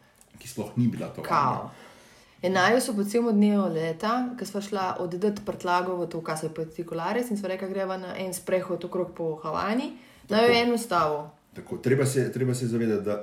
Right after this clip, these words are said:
Speaker 1: midva tega nista pričako-, pričakovala, ker na Kubi, če te dobijo, da prodajaš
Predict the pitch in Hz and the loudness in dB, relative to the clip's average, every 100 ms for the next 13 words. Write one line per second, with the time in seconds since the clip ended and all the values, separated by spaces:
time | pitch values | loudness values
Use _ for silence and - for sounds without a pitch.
0 | - - 113 131 120 120 123 123 127 110 | -8 0 4 6 4 2 4 4 4 0
1 | - - - - - - - 104 95 92 | -4 -10 -12 -14 -14 -14 -12 -10 -4 -2
2 | 110 - - 117 98 - - - - - | 0 -2 -2 -2 -2 -6 -18 -10 -10 -4
3 | - 127 107 - 120 117 98 98 95 117 | 0 2 2 0 -2 -2 -4 -4 0 4
4 | 95 87 - 85 - 90 90 101 98 90 | 4 2 -4 -10 -8 -8 -4 -4 -4 -8